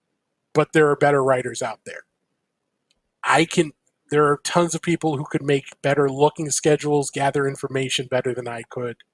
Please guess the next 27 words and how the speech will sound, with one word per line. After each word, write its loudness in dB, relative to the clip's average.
Um, -4
I 4
didn't 0
get 0
to 0
where 4
I 0
am -4
because -4
I -8
was -12
the -20
best. -2
I -12
got -8
to -6
where -10
I -12
am -14
because -12
I -8
saw -2
something -4
that -10
needed -10
to -18
be -20